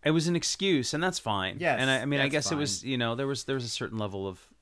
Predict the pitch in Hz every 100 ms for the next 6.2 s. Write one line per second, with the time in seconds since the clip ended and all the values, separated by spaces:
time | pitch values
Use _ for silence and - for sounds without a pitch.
0 | _ - _ 104 101 - - - - 208
1 | - - - 175 185 202 196 196 196 196
2 | - 170 175 185 - 196 190 135 143 139
3 | 151 147 113 113 113 117 147 143 127 131
4 | 147 160 147 156 - 156 151 143 139 139
5 | 127 123 135 147 147 131 120 131 139 147
6 | 131 123